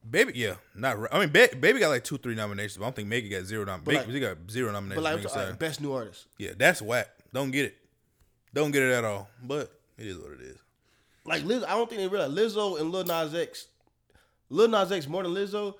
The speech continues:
Speaker 2: but neither one of them are ours for real. Like, that's not.
Speaker 1: Yeah.
Speaker 2: Like,
Speaker 1: Yeah.
Speaker 2: we don't.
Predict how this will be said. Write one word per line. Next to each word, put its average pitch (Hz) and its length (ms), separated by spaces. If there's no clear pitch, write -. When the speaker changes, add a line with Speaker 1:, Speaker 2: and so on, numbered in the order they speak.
Speaker 2:
but 156 120
neither 226 200
one 208 160
of 190 60
them 170 120
are 131 160
ours 143 320
for - 120
real. 98 160
Like, 120 120
that's 151 140
not. 170 340
Speaker 1:
Yeah. 73 260
Speaker 2:
Like, 131 140
Speaker 1:
Yeah. 131 80
Speaker 2:
we 175 80
don't. 180 360